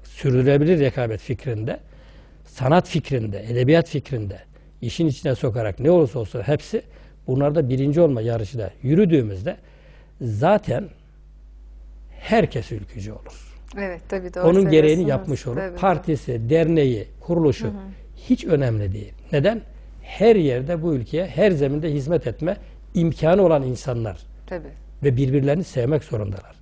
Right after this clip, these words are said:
Speaker 1: Yani partiler bugün var, yarın yok. Genel başkanlar, yöneticiler bugün var, yarın yok. Değişir bunlar.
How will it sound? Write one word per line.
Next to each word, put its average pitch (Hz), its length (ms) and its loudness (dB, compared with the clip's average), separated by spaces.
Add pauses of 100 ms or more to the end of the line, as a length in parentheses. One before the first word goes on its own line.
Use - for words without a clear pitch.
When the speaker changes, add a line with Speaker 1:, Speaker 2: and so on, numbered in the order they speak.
(920)
Speaker 1:
Yani 117 200 -4 (100)
partiler 147 500 2
bugün 131 260 0
var, 180 120 0
yarın 151 340 4
yok. 107 220 -2
Genel 143 300 0
başkanlar, 131 500 -2 (320)
yöneticiler 127 640 0
bugün 123 280 0
var, 143 100 -6
yarın 160 280 -2
yok. 113 220 -4
Değişir 202 400 6
bunlar. 110 280 -6